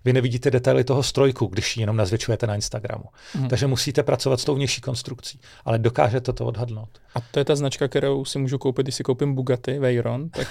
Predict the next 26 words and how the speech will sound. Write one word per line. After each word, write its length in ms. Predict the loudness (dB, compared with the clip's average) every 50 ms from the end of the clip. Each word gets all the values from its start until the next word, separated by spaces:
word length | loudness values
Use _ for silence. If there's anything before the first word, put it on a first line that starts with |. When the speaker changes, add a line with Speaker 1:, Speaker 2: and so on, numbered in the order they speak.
| 0 2
Speaker 2:
to 60 | 6
je 360 | 8 8 8 8 8 6 4 6
Speaker 1:
<laughs> 20 |
Speaker 2:
ono, 200 | 6 6 6 6
pro 220 | 4 6 6 4 4
co 100 | 4 2
si 100 | 2 2
můžu 180 | 4 4 6
pak 140 | 4 4 4
přijít, 200 | 4 2 2 4
takový 240 | 4 4 4 6 6
Speaker 1:
Tak 60 | 6 6
Speaker 2:
ty 100 | 6 6
Speaker 1:
máte 120 | 8 8
Speaker 2:
hodinky 240 | 8 8 6 6 6
Speaker 1:
pod-, 100 | 6 6
Speaker 2:
za 60 | 6
to. 60 | 6
Speaker 1:
podobný 400 | 6 6 6 6 6 6 4 2
styl, 260 | 2 2 2 2 2 4
ano, 180 | 4 4 4 6
to 60 | 6
je 60 | 6
podobný 360 | 8 8 8 8 8 8 6
cenový 300 | 6 6 4 6 6 6
segment. 460 | 4 4 0 0 0 -2 -4 -2 -2